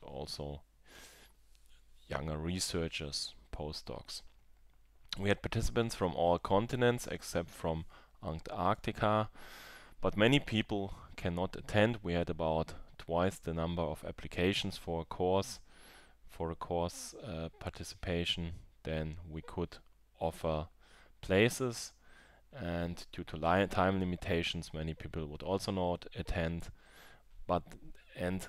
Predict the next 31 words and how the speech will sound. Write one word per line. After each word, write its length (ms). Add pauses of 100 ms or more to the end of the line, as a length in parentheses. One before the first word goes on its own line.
(120)
finally, 440
there 220
are 200 (320)
parallel 480
sessions, 720 (260)
so 560
that 160
means 340
that 240
even 460 (440)
that, 260
that 160
all 180
participants 720 (320)
from 220
the 80
course 480
would 180
miss 300
out 380 (460)
on 280 (440)
other 260
sessions 600 (300)
during 340
the 100
course. 500 (2000)
Finally, 440
of 140
course, 280
there 180
are 240